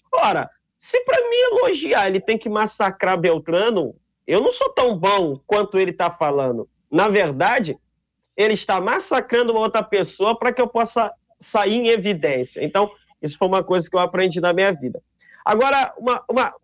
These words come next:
o problema da sabotagem ou da autossabotagem, ele tá ligado à seguinte coisa. É, o problema da autossabotagem é que a maioria das vezes quem nos sabota está disfarçado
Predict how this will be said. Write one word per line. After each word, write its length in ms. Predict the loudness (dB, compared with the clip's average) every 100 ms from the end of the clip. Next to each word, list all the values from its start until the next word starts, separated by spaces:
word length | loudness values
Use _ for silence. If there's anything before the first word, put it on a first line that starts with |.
| -12
o 120 | -10
problema 480 | 0 0 2 2 2
da 140 | 0
sabotagem 800 | 0 -2 0 -2 -2 0 0 0
ou 40 | 0
da 120 | 0
autossabotagem, 1040 | 0 -4 -4 -4 0 0 -2 -2 0 0
ele 140 | -2 -2
tá 160 | -2
ligado 440 | 0 2 0 0 -4
à 80 | -6
seguinte 500 | -6 -12 -8 -8 -8
coisa. 460 | -4 0 0 0 -14 _ _ _ _ _ _ _ _ _ _ _ _ _ 0
É, 360 | 2 4 0 -4
o 60 | -8
problema 520 | -4 -2 0 0 0
da 120 | 0
autossabotagem 840 | -2 -2 -6 0 -2 0 -2 0 -2
é 60 |
que 160 | 0 -2
a 60 |
maioria 440 | 0 2 2 2 0
das 220 | -2 -4
vezes 320 | 0 0 -2
quem 200 | 0 0
nos 260 | 0 -6 -2
sabota 560 | -2 0 0 0 -2
está 240 | -6 -2 -2
disfarçado 1080 | -4 -4 -2 -2 -4 -4 0 0 -4 -16